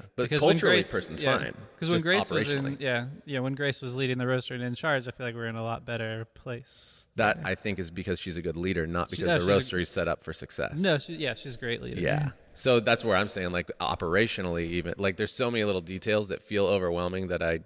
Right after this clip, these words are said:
Speaker 1: agree we need to step in and, like, help create and see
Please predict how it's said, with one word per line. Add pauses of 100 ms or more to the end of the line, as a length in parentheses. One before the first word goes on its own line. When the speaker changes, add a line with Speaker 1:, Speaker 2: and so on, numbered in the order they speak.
Speaker 1:
agree
we
need
to
step
in
and,
like, (760)
help
create (500)
and
see